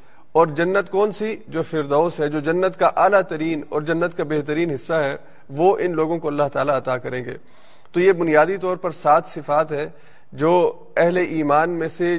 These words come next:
کامیاب ہونا چاہتے ہیں، اور کامیابی ایسی کہ جنت الفردوس کے حقدار بننا چاہتے ہیں، ان کے لیے اللہ نے سورت کی ابتدا میں یہ صفات ذکر کی۔ بہت جامع اور اہم صفات ہیں، اور اللہ رب العزت نے ان صفات کے اندر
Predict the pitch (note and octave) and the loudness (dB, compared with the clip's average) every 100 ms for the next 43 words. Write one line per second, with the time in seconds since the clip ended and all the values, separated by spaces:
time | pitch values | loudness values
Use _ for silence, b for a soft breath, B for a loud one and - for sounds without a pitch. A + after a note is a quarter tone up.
0 | D#3+ - D3 C#3 D3 F3+ F3+ F3+ F#3 F3 | -4 0 2 4 4 4 2 0 0 0
1 | E3+ E3+ G3+ F#3 D#3 D3 D#3 D#3 E3+ G3+ | 0 2 0 0 2 2 4 2 2 0
2 | F3 E3+ G#3+ G3 E3 E3+ F3 F3 E3+ D#3+ | -2 -2 -6 -4 -2 -2 -2 -4 -6 -2
3 | D#3+ G#3 G#3 F#3 D3+ D#3 C#3+ D#3 F#3 D#3+ | 2 2 0 -2 -2 -2 2 4 2 -2
4 | D#3 D3 C#3 C3+ C#3 D3 E3 F3+ b b | -4 -4 -2 -4 -2 -4 -4 -8 b b
5 | - G#3 F#3 F3 D#3+ D3+ D3+ D#3 F3 - | 0 0 2 0 2 2 4 4 2 -6
6 | D#3+ D#3+ - D#3 D3+ C#3 C#3+ D#3 D3+ C#3+ | -6 -6 -8 -8 -4 -2 -2 -2 -4 -6
7 | C#3+ C3 C3 B2 B2 B2+ - B2+ b b | -6 -2 -2 -4 -8 -10 -10 -12 b b
8 | - C#3 F3+ D#3+ C#3+ D3+ F#3 F#3 E3+ - | -4 2 2 4 4 4 2 -2 -2 -2
9 | F#3 F3+ D3+ C#3 D3 C#3+ D3+ D#3 b b | -2 -4 -4 0 0 0 -6 -8 b b
10 | b b - D3+ E3 F3 E3 D#3 - - | b b 0 6 6 6 6 4 2 -10
11 | - - - D#3+ F3+ E3 D#3 E3 E3 F3 | -20 -4 0 4 4 2 -2 -4 -4 -6
12 | D#3+ D3+ D#3 - D3+ D#3 D3 C3+ C#3 D3+ | -2 -2 -2 -4 -8 -6 -2 2 2 2
13 | D3+ C#3 C3+ D3 | -4 -4 -4 -4